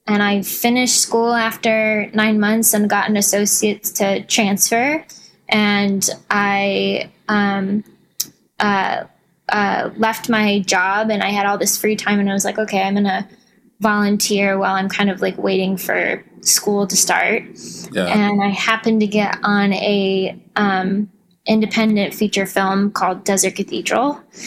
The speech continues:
Speaker 1: Um, and then I completely diverted all of my plans to being a filmmaker.
Speaker 2: <laughs>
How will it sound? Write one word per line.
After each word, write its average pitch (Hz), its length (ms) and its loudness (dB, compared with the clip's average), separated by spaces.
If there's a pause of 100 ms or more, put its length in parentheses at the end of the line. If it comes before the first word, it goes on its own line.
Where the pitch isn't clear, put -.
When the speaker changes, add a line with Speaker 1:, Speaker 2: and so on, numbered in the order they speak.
(280)
Speaker 1:
Um, 196 460 2 (120)
and 202 300 2
then 190 220 2
I 185 160 0
completely 202 560 0
diverted 202 420 0
all 196 200 0
of 196 100 -8
my 190 140 -2
plans - 460 0
to 202 360 2
being 214 240 2
a - 20 2
filmmaker. 208 500 0 (220)
Speaker 2:
<laughs> - 800 -6